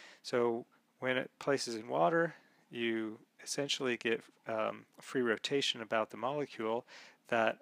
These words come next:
alcohol can attack the carbonyl, and you form a ring.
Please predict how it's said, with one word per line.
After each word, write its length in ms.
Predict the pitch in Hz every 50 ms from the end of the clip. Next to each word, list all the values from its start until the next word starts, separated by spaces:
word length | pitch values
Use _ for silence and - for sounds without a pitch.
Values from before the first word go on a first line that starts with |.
| -
alcohol 720 | 123 120 151 180 - - - - 113 113 117 117 127 127 -
can 360 | - - - 113 110 107 110 120 120
attack 500 | 104 - - - - 147 151 165 - - -
the 100 | - 120
carbonyl, 720 | - - - 120 113 107 107 101 117 123 131 156 185 190 _ _ _ _ _ - - - - - - - _ -
and 540 | - 127 127 127 127 123 123 123 123 123 - - -
you 140 | 127 120
form 300 | 120 - - 123 120 113
a 80 | 110 104
ring. 400 | 101 113 131 127 110 104 101